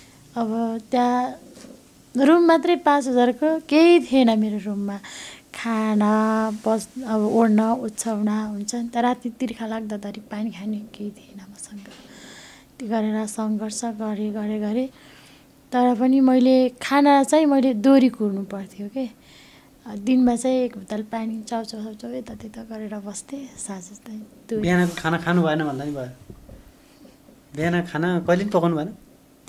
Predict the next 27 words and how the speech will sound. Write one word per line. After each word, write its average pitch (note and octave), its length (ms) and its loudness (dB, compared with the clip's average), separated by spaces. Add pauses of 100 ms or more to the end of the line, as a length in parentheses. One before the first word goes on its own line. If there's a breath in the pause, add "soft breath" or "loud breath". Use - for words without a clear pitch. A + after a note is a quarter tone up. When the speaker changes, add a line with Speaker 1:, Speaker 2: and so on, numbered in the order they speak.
(140)
Speaker 2:
कति A3 140 2
समय G3+ 280 2
त्यसरी F3 320 -2
बित्यो? D3+ 260 -12 (320)
Speaker 1:
एक E4+ 180 4
डेढ D#4 160 6
महिना C#4 300 4
त्यसरी A3+ 480 -2
कट्यो। G3+ 120 -8
Speaker 2:
बिहानको E3 300 2
खाना D3+ 220 -2
खाएन, F#3+ 260 -2
बेलुका E3 220 2
चाहिँ F3 140 -2
दोहोरीमा D#3 280 -2
गयो, F3+ 240 -2 (260)
मजाले E3 360 4
खाने C#3 200 -4
त्यसपछि D3 340 -6
त। G3+ 60 -6
Speaker 1:
उम्, G#3+ 140 -8 (960 loud breath)
त्यसै A#3+ 300 -6
गरेर F#3+ 440 -10
कटाएँ। A3 320 -12
तर A#3+ 240 -4 (320)
दुःख A3+ 180 -8
चाहिँ A#3 380 -4